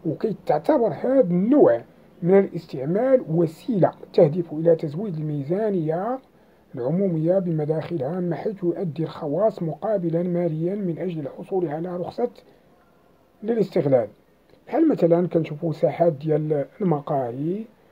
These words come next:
الأسواق، المؤسسات الصيفية.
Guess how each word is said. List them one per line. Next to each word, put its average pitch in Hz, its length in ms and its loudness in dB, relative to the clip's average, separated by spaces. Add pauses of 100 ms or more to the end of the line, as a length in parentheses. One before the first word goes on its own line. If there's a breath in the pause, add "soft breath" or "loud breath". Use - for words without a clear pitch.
(200 soft breath)
الأسواق، 165 880 2 (420)
المؤسسات 180 760 -2 (120)
الصيفية. 160 600 -2